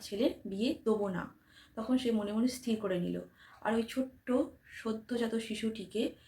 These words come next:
সে নদীর জলে ভাসিয়ে দিল এবং সেই বাচ্চাটি খুব চিৎকার করে কাঁদতে লাগলো। সে তখন টাকা পয়সার লোভে এতটাই অন্ধ হয়ে গেছে যে সে নিজে নিজে বলছে আর হাসছে যে, "আমি আমার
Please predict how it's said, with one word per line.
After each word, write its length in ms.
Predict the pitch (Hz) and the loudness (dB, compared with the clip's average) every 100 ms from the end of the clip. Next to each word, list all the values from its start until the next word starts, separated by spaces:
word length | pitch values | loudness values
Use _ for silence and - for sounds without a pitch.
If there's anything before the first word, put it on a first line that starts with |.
| _ - | _ -6
সে 320 | - 247 - 220 | 2 2 4 4
নদীর 340 | 214 226 220 | 6 6 2
জলে 480 | - 214 208 302 - - - | 0 0 4 4 2 -10 -12
ভাসিয়ে 400 | - 202 - 196 | -4 -2 2 2
দিল 260 | 170 165 175 - _ _ - - - | 2 0 -4 -8 _ _ -20 -20 -8
এবং 380 | 254 240 262 285 - | 0 2 4 2 -2
সেই 180 | 262 | 0
বাচ্চাটি 720 | 240 208 - 247 247 240 311 - | 0 0 -2 -6 0 0 0 -4
খুব 220 | - 285 | -6 -6
চিৎকার 400 | - 220 - 240 | -10 -14 -4 -4
করে 260 | 247 220 277 | 0 0 -2
কাঁদতে 400 | 226 202 196 196 | -2 -4 -2 -2
লাগলো। 380 | 180 - - - - - _ - - | -2 -6 -6 -8 -12 -20 _ -10 -2
সে 80 | |
তখন 460 | 277 262 254 262 349 - - - | 2 2 4 4 2 -6 -12 -2
টাকা 260 | 233 254 | 0 2
পয়সার 400 | 254 220 226 254 | 4 4 4 2
লোভে 440 | 240 226 226 226 226 | 2 2 2 2 0
এতটাই 440 | - 220 233 269 - | -2 -2 0 0 2
অন্ধ 260 | 226 233 | 4 6
হয়ে 280 | 254 247 220 | 4 4 2
গেছে 380 | 220 220 233 202 | 0 -2 -4 -4
যে 300 | - 202 262 - _ _ - _ _ _ - | 0 0 0 -4 _ _ -20 _ _ _ -14
সে 420 | - 240 254 285 - - | -2 2 2 0 -6 -2
নিজে 200 | 233 240 | 2 4
নিজে 320 | 247 226 240 | 4 4 2
বলছে 460 | 220 214 220 233 240 | 2 2 2 0 -2
আর 60 | |
হাসছে 380 | 220 202 214 233 | -2 -4 -6 -6
যে, 120 | 233 | 0
"আমি 220 | 208 196 220 | 0 2 0
আমার 220 | 202 | 0